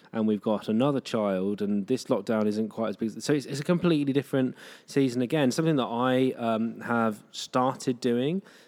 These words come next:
is taking time on a Monday morning.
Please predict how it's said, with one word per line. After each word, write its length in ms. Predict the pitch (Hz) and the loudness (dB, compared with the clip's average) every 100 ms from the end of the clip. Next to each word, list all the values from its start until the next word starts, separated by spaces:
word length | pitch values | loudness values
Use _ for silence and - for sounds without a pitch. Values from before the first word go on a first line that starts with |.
| _ - | _ -2
is 280 | 117 107 | -2 -2
taking 480 | - - 131 - 113 | -6 -6 -4 -2 -4
time 380 | 104 - 110 107 | -2 -4 -2 -2
on 80 | 101 | -2
a 60 | 101 | 0
Monday 840 | 104 113 104 104 98 92 90 90 _ _ | 0 0 -2 -2 -2 -4 -6 -12 _ _
morning. 460 | 101 92 82 82 | -4 -2 -4 -10